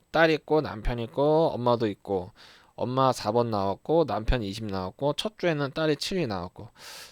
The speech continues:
아, 요거 재밌어요. 여기서는 골목길, 집 번호 뭐 이런 것들이 나왔고요. 골목길이 더, 여기도 그렇지만 여기도 그렇고 골목길이 나올 만하네요. 아, 여기서도 그런데 두 명이 있었잖아요. 그러니까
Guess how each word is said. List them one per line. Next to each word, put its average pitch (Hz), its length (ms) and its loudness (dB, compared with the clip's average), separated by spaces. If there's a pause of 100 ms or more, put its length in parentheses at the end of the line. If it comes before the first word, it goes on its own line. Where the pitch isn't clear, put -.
(120)
아, 107 180 -10
요거 117 160 2
재밌어요. 117 480 -4 (560)
여기서는 110 300 -4
골목길, 117 880 -2
집 - 320 -8
번호 127 320 2
뭐 101 120 0
이런 110 160 0
것들이 110 260 -6
나왔고요. 95 440 -14 (400)
골목길이 175 480 -2
더, 120 220 -8 (180)
여기도 139 260 0
그렇지만 110 580 -4
여기도 113 320 -2
그렇고 104 420 -6 (420)
골목길이 139 400 -6
나올 113 200 2
만하네요. 123 560 -6 (440)
아, 107 140 -6
여기서도 160 420 -2
그런데 135 320 0
두 123 140 -6
명이 117 180 0
있었잖아요. 98 400 -10
그러니까 - 220 -20